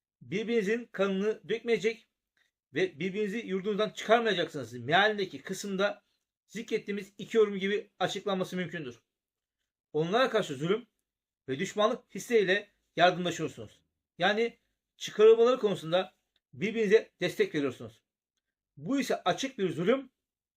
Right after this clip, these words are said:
ve düşmanca bir davranıştır. Onları yurtlarından çıkarmak size yasaklandığı halde, yani onları yurtlarından çıkarmak size haram kılınmıştı. Esir olarak size geldikleri takdirde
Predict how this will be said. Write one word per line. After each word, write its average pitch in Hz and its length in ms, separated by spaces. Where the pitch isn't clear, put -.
ve 131 160
düşmanca 233 480
bir 233 120
davranıştır. 196 640
Onları 185 520
yurtlarından 208 440
çıkarmak 208 520
size 185 200
yasaklandığı 196 540
halde, 226 480
yani 170 400
onları 208 400
yurtlarından 196 520
çıkarmak 220 540
size 165 220
haram 196 320
kılınmıştı. 175 500
Esir 147 280
olarak 208 420
size 190 200
geldikleri 214 420
takdirde 226 560